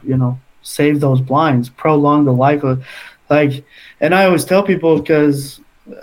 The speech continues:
a lot of times goes hand in hand, getting new windows, wanting, like, the, um,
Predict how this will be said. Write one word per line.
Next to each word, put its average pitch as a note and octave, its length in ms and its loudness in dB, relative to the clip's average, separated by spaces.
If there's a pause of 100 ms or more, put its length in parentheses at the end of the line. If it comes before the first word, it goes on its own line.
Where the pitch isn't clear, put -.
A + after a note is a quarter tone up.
(120)
a F3 80 2
lot G3+ 220 4
of F#3+ 100 -2
times G3 300 -2
goes F3+ 220 0
hand F#3 240 -2
in D#3+ 100 -2
hand, E3+ 300 -2
getting E3+ 240 0
new E3 100 2
windows, D#3+ 800 0
wanting, D#3 540 0
like, C3+ 420 0 (600)
the, D3 640 2 (560)
um, B2+ 720 0